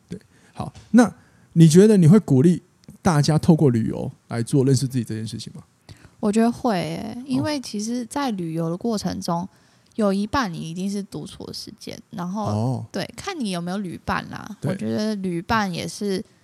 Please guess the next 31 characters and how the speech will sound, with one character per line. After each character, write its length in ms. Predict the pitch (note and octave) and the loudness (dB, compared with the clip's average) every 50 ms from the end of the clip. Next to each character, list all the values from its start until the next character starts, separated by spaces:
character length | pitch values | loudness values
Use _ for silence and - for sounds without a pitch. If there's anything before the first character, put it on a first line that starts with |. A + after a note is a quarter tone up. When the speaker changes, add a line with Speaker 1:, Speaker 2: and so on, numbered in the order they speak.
| _ _ _ _ _ _ - | _ _ _ _ _ _ -6
Speaker 2:
可 80 | G3+ | -4
能 120 | G3 G3 G3 | -4 -2 -2
也 120 | F#3+ F3+ | -2 -2
不 120 | F3+ F#3 | -2 -4
是 200 | F#3+ - - E4 | -6 -6 -6 -4
每 200 | D4 A3+ E3 D#3+ | -4 -4 -4 -4
个 80 | D3+ E3 | -4 -6
人 200 | D#3 D3+ D#3+ E3 | -8 -8 -6 -6
都 100 | F3+ F#3+ | -6 -6
适 180 | F#3 - G#3 F3+ | -6 -4 -6 -6
合 140 | E3+ E3 - | -6 -6 -6
旅 140 | - - - - | -8 -10 -10 -6
伴， 180 | - E3 - | -6 -6 -4
有 100 | - F3 | -4 -4
些 160 | F3 G3+ A3+ A3 | -4 -4 -2 -2
人 240 | G#3 F3+ E3 F3 | -4 -4 -6 -6
就 140 | F3+ - F3 | -6 -6 -6
是 180 | F3+ - G3 F#3+ | -6 -4 -4 -6
适 220 | F#3 - - G3 | -6 -6 -6 -6
合 180 | F3+ - - - - - - | -6 -8 -10 -12 -14 -12 -8
独 160 | E3 E3 E3+ | -8 -8 -4
自 180 | - E3 C#3+ | 0 2 2
旅 280 | B2 G#2+ B2+ D3+ D3+ C3 | 4 4 4 2 2 2
游。 80 | G#2+ - | 2 0
Speaker 1:
嗯， 60 | D#3 | 0
嗯， 60 | C#3 | 0
嗯， 60 | A#2+ G#2+ B2+ | 0 -2 -2
嗯。 200 | C#3+ C3 B2 B2 - | -2 -4 -4 -6 -10
Speaker 2:
对， 300 | - G3+ - - G#3+ A3 _ _ | -10 -12 -10 -10 -12 -16 _ _
所 220 | - - - C4+ | -14 -6 -4 -2
以 100 | C#4+ B3+ | -2 -4